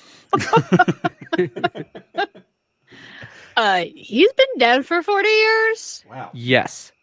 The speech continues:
Speaker 3: So, uh, it was mentioned a couple of times in the various, uh, Tolkien retrospectives. It was like he did this thing,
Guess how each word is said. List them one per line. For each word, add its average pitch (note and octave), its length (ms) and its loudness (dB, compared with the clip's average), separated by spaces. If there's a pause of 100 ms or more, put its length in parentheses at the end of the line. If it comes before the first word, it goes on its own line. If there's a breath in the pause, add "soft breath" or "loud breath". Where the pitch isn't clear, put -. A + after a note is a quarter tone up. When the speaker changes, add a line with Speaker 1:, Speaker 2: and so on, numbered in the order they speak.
(320)
Speaker 3:
So, D#3 520 4
uh, C#3 600 6 (1040)
it E3+ 180 -4
was D#3 260 0
mentioned F3 680 0
a G#2 240 -4
couple C#3+ 320 -2
of A2 140 -10
times D#3 760 0
in G#2+ 220 -10
the G#2+ 60 -6
various, A2+ 600 -2 (120)
uh, F#2 460 -6 (180)
Tolkien A#2+ 480 -4
retrospectives. A2+ 800 -6
It A#2 40 -12
was F#2 160 -12
like G2+ 160 -8
he A2+ 120 -12
did G2+ 180 -8
this G2+ 180 -10
thing, B2+ 380 -6